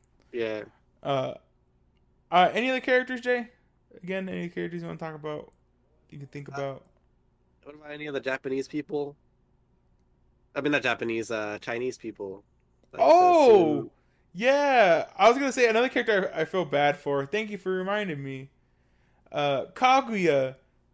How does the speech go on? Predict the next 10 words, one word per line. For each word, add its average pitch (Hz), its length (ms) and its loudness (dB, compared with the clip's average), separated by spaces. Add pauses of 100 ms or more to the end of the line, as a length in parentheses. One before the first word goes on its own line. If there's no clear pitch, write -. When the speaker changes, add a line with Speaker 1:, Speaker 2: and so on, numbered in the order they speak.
(260)
Speaker 2:
the, 156 240 2
the 151 140 -2
Empress. 165 880 -4 (1200)
Speaker 1:
Okay. 147 240 -4 (320)
Speaker 2:
The, 151 520 -2 (260)
the 143 460 -4
one 180 340 -4
from 175 220 -6
the, 151 400 -4
um, 139 400 -10